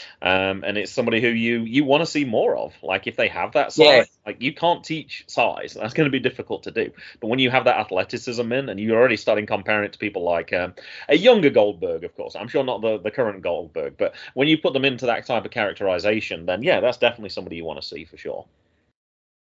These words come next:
Speaker 2: Well, yeah, and I think it reminds me of a little bit of the manager big guy. Reminds me a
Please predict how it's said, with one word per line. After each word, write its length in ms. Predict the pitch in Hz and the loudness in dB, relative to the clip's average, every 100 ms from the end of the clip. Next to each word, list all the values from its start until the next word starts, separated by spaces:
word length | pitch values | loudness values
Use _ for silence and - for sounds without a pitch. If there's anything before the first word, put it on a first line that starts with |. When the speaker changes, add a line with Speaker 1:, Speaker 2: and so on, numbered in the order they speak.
| _ | _
Speaker 2:
Well, 120 | 151 | 2
yeah, 280 | 139 131 127 - _ | 6 6 6 -2 _
and 140 | 143 | 6
I 80 | 147 | 6
think 360 | - 170 160 160 | 6 4 4 4
it 80 | 151 | 2
reminds 500 | 147 151 151 143 135 | 6 6 6 0 -2
me 160 | 139 | 4
of 320 | 135 135 127 _ - | 6 4 0 _ 0
a 60 | 147 | 4
little 300 | 170 196 180 | 6 6 4
bit 240 | 175 160 | 6 8
of 180 | 160 135 | 6 8
the 340 | 156 151 143 - _ _ | 8 8 6 0 _ _
manager 800 | 127 147 151 147 143 143 139 127 _ _ _ _ _ _ 117 | -4 2 2 0 -2 4 4 4 _ _ _ _ _ _ 0
big 300 | 151 143 131 | 2 2 -2
guy. 280 | - 123 117 | 2 4 4
Reminds 480 | 117 131 139 139 120 | 0 2 2 2 -2
me 100 | 135 | -2
a 120 | 127 | -2